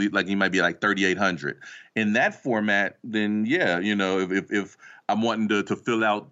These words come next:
with some big name guys, and I'm hoping to get a punt play that's just gonna, you know, give me a floor of twenty points and, you know, has a, a, a, a chance at thirty, um, I think he's a lot more attractive in that type of, uh, situation.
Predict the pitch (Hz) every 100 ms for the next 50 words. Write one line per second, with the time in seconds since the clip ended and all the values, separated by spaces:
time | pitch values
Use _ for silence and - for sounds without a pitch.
0 | - 113 - 90 85 123 110 101 98 95
1 | 92 92 95 - - - 90 107 104 104
2 | 101 101 - 107 - 104 98 90 98 -
3 | 98 95 95 - - 104 104 95 95 92
4 | - 107 110 110 113 107 104 - 113 110
5 | 110 107 - 117 107 107 113 110 107 -
6 | 101 95 95 - - 101 98 95 101 92
7 | 90 87 82 71 90 - 92 87 90 -
8 | 110 107 104 - 113 123 127 127 - -
9 | - 95 92 92 - 101 113 107 98 98
10 | 98 90 82 101 90 90 82 85 - 82
11 | 80 78 78 - - 85 78 - -